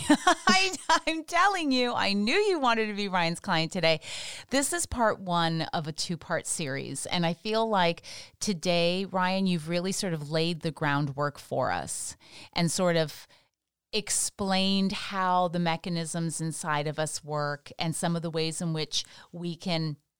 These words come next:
prepare. So consider this week, part one, your starting point.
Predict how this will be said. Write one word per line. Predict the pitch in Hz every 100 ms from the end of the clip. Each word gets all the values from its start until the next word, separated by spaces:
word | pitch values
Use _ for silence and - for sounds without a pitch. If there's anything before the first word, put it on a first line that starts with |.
| _
prepare. | 196 180 - 180 143 107
So | - 196
consider | 190 190 - 226 247 277 269
this | - 165 214 - -
week, | 190 175 -
part | - 180 -
one, | 180 170
your | 160 160
starting | - 170 160 165
point. | 156 - 131 117